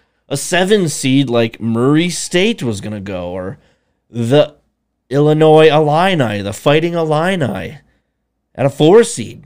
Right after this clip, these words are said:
I was wrong. Perhaps South Dakota State was gonna make a run.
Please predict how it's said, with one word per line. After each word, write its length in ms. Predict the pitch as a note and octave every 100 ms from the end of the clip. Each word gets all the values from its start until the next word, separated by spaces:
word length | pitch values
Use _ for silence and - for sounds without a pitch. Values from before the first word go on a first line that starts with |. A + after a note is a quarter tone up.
| _ -
I 140 | C#3
was 200 | F3+ D#3+
wrong. 440 | D3 E3+ F3+ B2+
Perhaps 420 | - B2 G3 A3+ -
South 320 | A#3 B3 B3
Dakota 420 | G3 - A#3+ B3
State 380 | A#3+ - A#3 C#4+
was 140 | A3
gonna 180 | C#3+ D#3
make 260 | C#3+ D#3 D#3+
a 80 | D3+
run. 340 | D#3 E3+